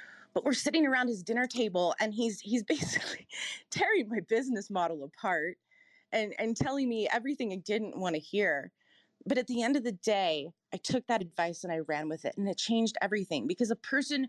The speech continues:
who had had much more success than me early on, a person who had paved the path, a person who had already done it, was giving me advice. Why?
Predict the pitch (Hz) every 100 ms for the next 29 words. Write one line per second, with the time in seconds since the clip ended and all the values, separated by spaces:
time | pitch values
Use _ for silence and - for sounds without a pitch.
0 | - - - 240 226 202 202 240 285 240
1 | 208 - 180 - 170 - 175 170 160 151
2 | 151 147 156 - 269 - 240 214 220 190
3 | - 240 233 - - 156 156 - 262 269
4 | 277 220 202 - 226 285 254 196 160 -
5 | 214 233 175 185 _ _ _ _ _ -
6 | _ - 240 180 320 277 330 285 269 247
7 | 220 180 190 170 196 196 180 165 170